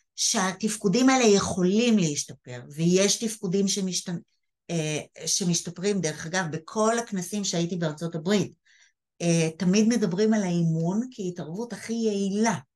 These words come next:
לאנשים עם הפרעת קשב. יש המון תפקודים ניהוליים שאפשר לנ-, אה,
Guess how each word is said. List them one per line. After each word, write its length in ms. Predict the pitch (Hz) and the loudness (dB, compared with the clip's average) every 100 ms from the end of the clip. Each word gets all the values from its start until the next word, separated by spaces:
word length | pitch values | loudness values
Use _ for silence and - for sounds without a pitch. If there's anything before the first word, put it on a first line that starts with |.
| _ _ - | _ _ -6
לאנשים 560 | 185 180 180 180 180 170 | -2 0 0 0 -2 -2
עם 60 | |
הפרעת 300 | 151 156 135 - | -4 -12 -12 -12
קשב. 320 | 143 - 170 175 _ - | -10 -2 -2 -4 _ -2
יש 200 | 202 196 | 0 4
המון 280 | 214 196 233 | 8 8 6
תפקודים 440 | 277 - 226 226 226 | 2 -2 0 4 6
ניהוליים 360 | 208 190 202 | 6 4 0
שאפשר 420 | 214 202 185 190 185 | 0 -4 -4 -4 -2
לנ-, 200 | 202 190 - 185 | -2 -4 -6 -4
אה, 300 | 185 185 | -2 -2